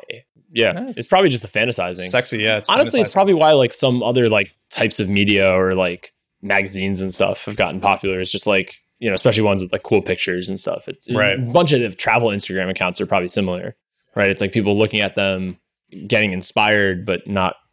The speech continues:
Speaker 1: probably ever gonna go to those places. Maybe they will.
Speaker 2: Maybe. Yeah.
Speaker 1: But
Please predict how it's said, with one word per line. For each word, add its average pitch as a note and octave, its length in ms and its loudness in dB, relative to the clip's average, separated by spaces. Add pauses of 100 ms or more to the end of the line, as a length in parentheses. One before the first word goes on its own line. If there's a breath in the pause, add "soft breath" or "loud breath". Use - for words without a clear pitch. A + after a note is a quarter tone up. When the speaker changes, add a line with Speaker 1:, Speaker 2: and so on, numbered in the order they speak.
(100)
Speaker 1:
probably F2+ 300 0
ever F2+ 180 -2
gonna F2+ 200 -4
go E2+ 420 -6
to - 140 -6
those F#2 200 -2
places. - 640 -2
Maybe G#3+ 180 6
they F#2+ 120 4
will. F2+ 320 -6 (160)
Speaker 2:
Maybe. A#2 180 -8 (240)
Yeah. C#3 60 -2
Speaker 1:
But F#2+ 240 4